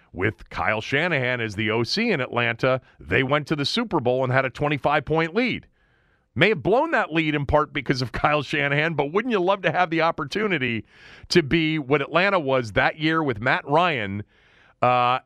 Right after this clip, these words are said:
and, uh, in the Super Bowl with a twenty-five point lead against Belichick and the Patriots? Keep in mind, the following season, they went to Philly in the divisional round after beating Sean McVay, uh, and the Rams in McVay's first year as a head coach, if you recall.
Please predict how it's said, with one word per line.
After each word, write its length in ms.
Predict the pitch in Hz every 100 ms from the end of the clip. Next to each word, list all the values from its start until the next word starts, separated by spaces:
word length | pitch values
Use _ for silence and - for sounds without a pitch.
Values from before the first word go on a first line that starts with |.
| -
and, 560 | 151 143 139 143 135 - - _ _ _ -
uh, 160 | 127 123
in 120 | 175
the 80 | 156
Super 320 | - 233 180
Bowl 160 | 143 143
with 140 | 131
a 40 | 127
twenty-five 520 | 151 147 131 131 123
point 280 | 135 123 139
lead 180 | 196
against 280 | 131 113 -
Belichick 420 | 123 117 104 107
and 80 | 98
the 60 | 90
Patriots? 680 | - 104 - - - - - _ - -
Keep 240 | 262 262
in 80 | 151
mind, 340 | 165 202 95
the 60 | 90
following 520 | - 156 170 123 95
season, 540 | - - 240 131 78
they 140 | 67 165
went 240 | 170 160
to 80 | -
Philly 640 | - - 262 240 92 92 - - -
in 160 | 120 120
the 60 |
divisional 640 | 98 107 147 226 240 190 110
round 400 | 85 71 78 92
after 260 | 107 117
beating 400 | 95 123 147 143
Sean 420 | 117 - 135 127
McVay, 680 | 104 73 85 208 143 98 110 - _ _ _ _ -
uh, 240 | 110 110 117
and 140 | 117
the 80 | 107
Rams 540 | 110 190 160 110 101
in 120 | 107
McVay's 460 | 101 92 127 123 117
first 560 | - - 180 190 - 170
year 220 | 185 151
as 120 | 127
a 60 | 120
head 280 | 120 104
coach, 500 | - - - - -
if 120 | 107 107
you 80 |
recall. 560 | 92 95 - 67 64